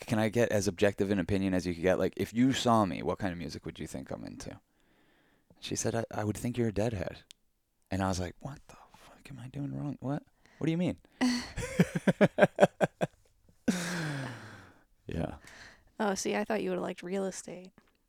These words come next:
Speaker 1: No,
Speaker 2: I'm just kidding. <laughs>
Speaker 1: goddamn.
Speaker 2: I'm just kidding.
Speaker 1: <laughs> See, that's one of those bands, like, I didn't even have an opinion about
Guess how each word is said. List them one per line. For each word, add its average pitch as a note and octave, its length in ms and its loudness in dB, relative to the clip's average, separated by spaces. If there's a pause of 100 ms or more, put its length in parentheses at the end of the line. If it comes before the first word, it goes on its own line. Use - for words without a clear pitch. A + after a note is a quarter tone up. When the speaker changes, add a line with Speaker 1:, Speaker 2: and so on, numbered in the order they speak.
Speaker 1:
No, G2+ 380 4 (120)
Speaker 2:
I'm F#2+ 160 -2
just F#2+ 300 4
kidding. F#3+ 180 0
<laughs> - 20 2
Speaker 1:
goddamn. - 280 4
Speaker 2:
I'm A#3+ 80 8
just A#3+ 200 4
kidding. A3 280 0 (220)
Speaker 1:
<laughs> - 640 0
See, G#2+ 560 8
that's A2 280 8
one D#3+ 120 4
of A#2+ 80 4
those G2+ 180 6
bands, F2+ 540 2
like, F2 280 4 (140)
I G#2 120 8
didn't G2+ 200 2
even F2 180 -4
have F2+ 220 2
an F2+ 80 -2
opinion F2 440 -4
about G2 400 -2